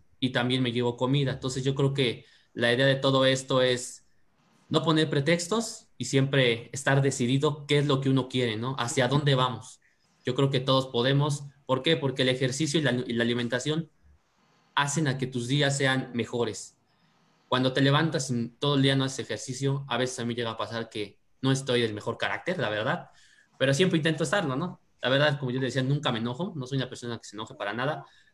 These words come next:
pero no es lo mismo. Cuando acabas de hacer tu, tu, tu, tu de-, tu deporte, tu nutrición, tu día es mucho mejor en todos los aspectos. Entonces, les decía, cuando vas a la escuela, incluso no hay limitantes de que tú digas,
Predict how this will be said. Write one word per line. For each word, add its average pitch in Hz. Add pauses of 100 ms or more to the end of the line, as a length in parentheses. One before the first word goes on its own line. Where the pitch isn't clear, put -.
(140)
pero 139
no 165
es 165
lo 156
mismo. 143
Cuando 131
acabas 180
de 143
hacer 143
tu, 151 (160)
tu, 143
tu, 139
tu 147
de-, 143
tu 123
deporte, 127
tu 113
nutrición, 156 (480)
tu 123
día 135
es 131 (420)
mucho 127
mejor 101
en 104
todos 104
los 92
aspectos. - (500)
Entonces, 147 (140)
les 127
decía, 143 (180)
cuando 123
vas 143
a 143
la 135
escuela, 143
incluso 135 (160)
no 139
hay 160
limitantes 135
de 120
que 127
tú 131
digas, 127